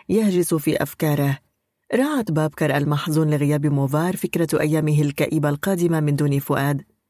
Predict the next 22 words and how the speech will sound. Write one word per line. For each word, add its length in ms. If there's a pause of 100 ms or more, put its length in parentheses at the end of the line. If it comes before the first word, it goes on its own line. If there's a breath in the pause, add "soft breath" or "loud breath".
(160)
إذا 180
غادر 320
هذا 240
الأخير 400
هايتي 600 (340)
فسيحدو 580
حدوه. 480 (1120)
أين 180
سيذهب؟ 560 (800)
هل 200
سيقصد 480
الولايات 440
المتحدة 480
الأمريكية؟ 680 (840)
هل 160
سيعتاد 440
عليها؟ 440 (1900)
لم 180
يعش 300
قط 260
في 200
بلد 680